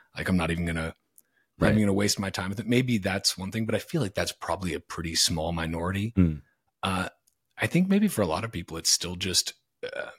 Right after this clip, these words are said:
Speaker 1: maybe it just still feels so
Speaker 2: <laughs>
Speaker 1: new, and feeling like you're, you're behind the wave, even though it's still, you know,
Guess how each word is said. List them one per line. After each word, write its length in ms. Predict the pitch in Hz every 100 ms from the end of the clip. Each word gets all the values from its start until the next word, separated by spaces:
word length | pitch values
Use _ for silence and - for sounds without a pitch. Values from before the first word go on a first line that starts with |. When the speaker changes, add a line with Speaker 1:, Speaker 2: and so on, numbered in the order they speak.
| - - _ _ _ _ -
Speaker 1:
maybe 600 | - - 90 110 110 107
it 80 |
just 180 | - 107
still 220 | - 104
feels 340 | 101 104 104 98
so 160 | -
Speaker 2:
<laughs> 20 | 95
Speaker 1:
new, 460 | 92 90 98 110 - - _ _ _ -
and 180 | 101 92
feeling 360 | - 110 110
like 260 | 104 95 -
you're, 440 | 98 92 90 87 - _ -
you're 180 | 98 92
behind 800 | 87 85 92 87 98 113 110 - _ _ -
the 200 | 87 95
wave, 460 | 92 90 98 107
even 240 | 104 113 107
though 140 | 101
it's 140 | 98 -
still, 440 | - 95 92 101
you 80 | 90
know, 280 | 87 82 80